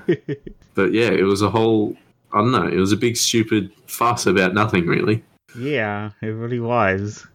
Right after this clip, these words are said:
Speaker 2: 'Cause especially after seeing the movie, we'll talk about it later, but, uh,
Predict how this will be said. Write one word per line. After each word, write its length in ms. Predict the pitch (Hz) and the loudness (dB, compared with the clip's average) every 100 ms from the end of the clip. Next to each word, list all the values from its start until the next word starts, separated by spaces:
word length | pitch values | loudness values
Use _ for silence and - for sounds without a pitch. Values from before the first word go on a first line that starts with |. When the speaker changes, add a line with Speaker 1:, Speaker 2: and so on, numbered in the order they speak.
| - - | -20 -6
Speaker 2:
'Cause 180 | - 110 | 0 2
especially 560 | 123 120 135 123 117 98 | 2 2 0 0 2 2
after 260 | 117 - | 2 0
seeing 480 | 101 101 85 85 85 - | 2 2 0 -2 -6 -4
the 80 | 101 | 0
movie, 240 | 90 85 101 | 2 2 2
we'll 140 | 101 | 0
talk 300 | 92 104 92 | 0 -2 0
about 180 | 92 90 | 0 0
it 100 | 90 | 0
later, 380 | 101 104 87 90 | 2 2 0 0
but, 300 | 90 92 - | 0 -2 0
uh, 180 | 95 | 0